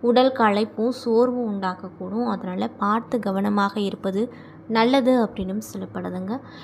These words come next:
மேலும் பெண்களுக்கு எந்த ஒரு காரியத்தையும் ஈடுபடும் போது யோசித்து செய்வது ரொம்ப நல்லது. வீண் அலைச்சல் ஏற்படலாம்.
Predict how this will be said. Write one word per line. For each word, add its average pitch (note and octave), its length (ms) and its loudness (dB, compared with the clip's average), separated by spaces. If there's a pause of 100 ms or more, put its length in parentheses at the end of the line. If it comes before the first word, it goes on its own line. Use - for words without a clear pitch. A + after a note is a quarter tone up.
(140)
மேலும் C#4+ 240 2
பெண்களுக்கு C#4+ 720 4
எந்த B3 280 2
ஒரு B3+ 200 0
காரியத்தையும் A#3 680 2
ஈடுபடும் G#3 480 -2
போது G3 260 -2
யோசித்து C4 560 2
செய்வது F#3+ 340 -6
ரொம்ப F#3 200 -8
நல்லது. F#3 380 -6 (400)
வீண் B3 320 4
அலைச்சல் A#3 580 0
ஏற்படலாம். F#3+ 640 -4